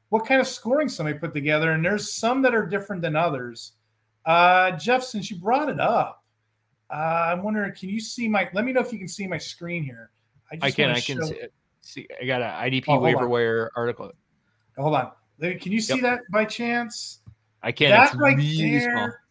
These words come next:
Speaker 2: Yeah.
Speaker 1: you guys ha-, oh, sorry. You guys have, um, on your network, you have a thing called I D P Madness.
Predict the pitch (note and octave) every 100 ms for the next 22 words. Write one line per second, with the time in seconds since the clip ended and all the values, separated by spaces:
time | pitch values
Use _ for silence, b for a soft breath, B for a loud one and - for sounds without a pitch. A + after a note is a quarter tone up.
0 | _ _ _ - A3 C4 C#4+ D4 C#4 B3
1 | F#3+ D#3 - F#3 D3+ D3+ F3 G#3 B3+ C4
2 | F#3 A3+ G#3+ G#3 F3 F#3 E3+ D#3 C#3+ -
3 | D#3 D3+ G#3 G#3 F3 D#3 D3 D3+ D3+ C#3+
4 | F#3 F3 F3 D3+ C#3 D3+ D#3 D3+ C3 C#3
5 | C#3+ C#3 A#2+ G2+ - - -